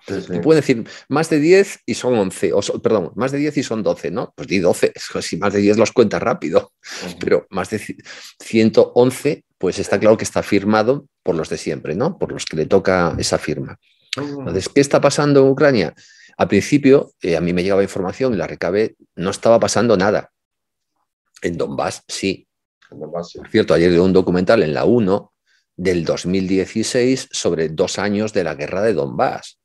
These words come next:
Speaker 2: Y lo que pasa allí es un escándalo desde dos mil catorce. Y aquí no nos hemos querido enterar.
Speaker 1: Ujú.
Speaker 2: Yo no sé si Putin, bueno, eh, prefiero Putin que otros porque le veo más directo, más sincero, ¿no?
Speaker 1: Ujú.
Speaker 2: Otra cosa es lo que haga o diga,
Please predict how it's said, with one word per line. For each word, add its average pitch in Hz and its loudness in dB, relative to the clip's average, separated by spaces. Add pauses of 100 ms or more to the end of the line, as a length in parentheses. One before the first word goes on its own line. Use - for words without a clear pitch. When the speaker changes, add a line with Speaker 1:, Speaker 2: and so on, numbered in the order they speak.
(120)
Speaker 2:
Y - -12
lo - -10
que - -8
pasa - -6
allí 80 -4 (220)
es - -4
un 95 6
escándalo 95 4
desde 104 2
dos - -4
mil 73 -8
catorce. - 0 (460)
Y - -12
aquí 73 -10
no 80 -2
nos 110 -2
hemos 87 0
querido 76 -4
enterar. - -4 (420)
Speaker 1:
Ujú. 90 -12
Speaker 2:
Yo 101 4
no 101 2
sé 101 0
si 90 0
Putin, 110 2
bueno, 78 2
eh, - -10 (400)
prefiero 143 4
Putin 156 4
que 135 4
otros 147 4 (340)
porque 98 2
le 104 6
veo 127 8
más 127 0 (200)
directo, - 0 (120)
más 101 -8
sincero, - -6
¿no? 92 -8
Speaker 1:
Ujú. 80 -10
Speaker 2:
Otra - 0
cosa 120 2
es 107 2
lo 101 4
que 101 -2
haga 120 4
o 101 6
diga, 82 0